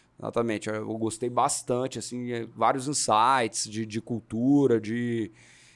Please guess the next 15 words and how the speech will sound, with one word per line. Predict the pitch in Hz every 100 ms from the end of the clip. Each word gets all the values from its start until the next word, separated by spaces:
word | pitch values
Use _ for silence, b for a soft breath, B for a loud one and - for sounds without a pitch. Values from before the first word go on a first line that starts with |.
| b _
então | - 113 117 120
eu | 120
coloco | 123 123 123 127
ele | 117 117 120 113 101 _ _ _ _ -
como | 113 113 110
pro | 107 135 143
empresário | 139 131 117 123 127 127 - -
é |
legal | 120 117 113 113
você | - 117
ver | 113 110 - -
a | 113
mescla | 113 110 - 107
aí | 107
do, | 107 110 107